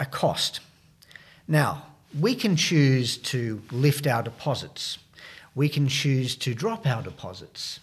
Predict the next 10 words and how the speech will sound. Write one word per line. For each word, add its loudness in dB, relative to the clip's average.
That's, -8
uh, -10
you -8
know, -8
a, -10
a -6
rate, 6
that -4
is. 0
Um, 8